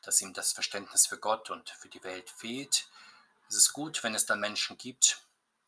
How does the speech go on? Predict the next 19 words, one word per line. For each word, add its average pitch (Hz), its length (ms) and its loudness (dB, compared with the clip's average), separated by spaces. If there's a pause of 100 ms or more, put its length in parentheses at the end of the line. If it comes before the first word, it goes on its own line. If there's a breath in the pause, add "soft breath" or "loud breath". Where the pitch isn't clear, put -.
(160)
die 101 80 -18
uns 92 320 0
in 92 140 -12
den 90 100 -16
Gottesdienst - 640 2
mitnehmen. 95 500 -10 (1600 soft breath)
Es - 120 2
gibt 123 160 -6
auch 139 80 -4
besondere - 340 0
Lebenssituationen, 143 960 2
denen 123 240 -2
wir 120 140 -2
wie 117 80 -4
abgekoppelt - 600 -6
von 117 120 -10
der 117 100 -8
Umwelt 107 340 -4
sind. - 520 2